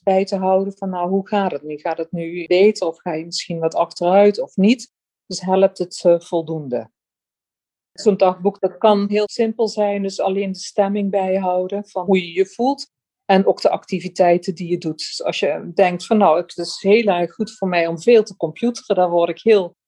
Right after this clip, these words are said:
blij van. Nou, dan kun je dat eens gaan uittesten. Dan hou je dat eens bij. Of je op de dagen waarin je veel kunt gamen, of je dan echt beter voelt. Meestal is dat niet het geval trouwens, maar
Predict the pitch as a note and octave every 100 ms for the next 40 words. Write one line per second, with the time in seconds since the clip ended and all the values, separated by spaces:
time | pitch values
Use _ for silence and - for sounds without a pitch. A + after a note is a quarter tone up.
0 | _ - D3+ F3+ G3 A#3 A#3 A#3 A3+ -
1 | _ _ _ _ _ _ _ E4+ A#3 D3
2 | - D#3+ D#3 D3 E3 - E3+ D#3+ F3 G3
3 | - D#3+ - - G3 C4 G3 F3 E3+ F3+
4 | F3+ E3+ E3+ E3 E3+ D#3+ F#3 D#3 E3+ -
5 | _ _ - F#3 G3 E3+ - E3 D#3+ D#3+
6 | E3 D#3+ D#3+ D#3+ D#3+ F3+ E3+ - D#3 -
7 | F#3 E3+ D#3 D3+ - _ _ - F3 -
8 | E3+ D#3+ F#3 F3 - D3+ F#3 A#3+ F3 -
9 | D3 - F#3+ A#3 C4 A3+ A3 G3+ G3 G3
10 | A3+ - D#3 D#3+ D3+ E3 - C#3 E3 A3
11 | - - E3+ E3+